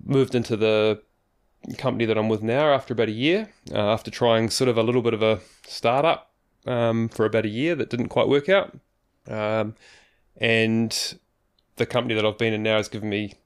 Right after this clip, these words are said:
uh, Electronet's given me heaps of opportunity to explore that leadership space. So I've gradually transitioned from a very sort of purely technical, um,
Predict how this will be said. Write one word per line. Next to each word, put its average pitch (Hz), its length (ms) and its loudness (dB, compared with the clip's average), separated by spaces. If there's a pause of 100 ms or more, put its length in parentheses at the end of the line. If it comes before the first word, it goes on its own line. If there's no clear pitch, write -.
(120)
uh, 104 280 -6
Electronet's 117 420 -2
given 104 140 -4
me 98 80 -6
heaps 110 180 -8
of 104 60 -4
opportunity 104 500 -6
to 101 400 -2 (220)
explore - 380 -4
that 101 140 -6
leadership 123 340 -4
space. 151 400 -4 (520)
So - 200 -4
I've 95 140 -8
gradually 110 400 2
transitioned 104 600 -2
from 104 340 -2 (160)
a 107 100 -6
very 104 280 0 (240)
sort - 160 -6
of - 80 -10
purely 120 360 0
technical, 120 640 -4 (400)
um, 107 500 -8